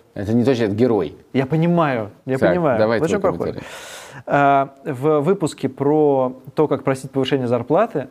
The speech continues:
Speaker 2: мы просили, собственно, рассказать истории пользователей про то, как, э, они просили повышать зарплату. И вот, эм, э,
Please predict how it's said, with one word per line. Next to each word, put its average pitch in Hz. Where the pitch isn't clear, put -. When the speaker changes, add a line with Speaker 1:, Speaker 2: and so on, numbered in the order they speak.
Speaker 2:
мы 131
просили, 151
собственно, 127
рассказать 135
истории 117
пользователей 147
про 117
то, 160
как, 143
э, 123
они 160
просили 117
повышать 147
зарплату. 156
И 135
вот, 143
эм, 139
э, 123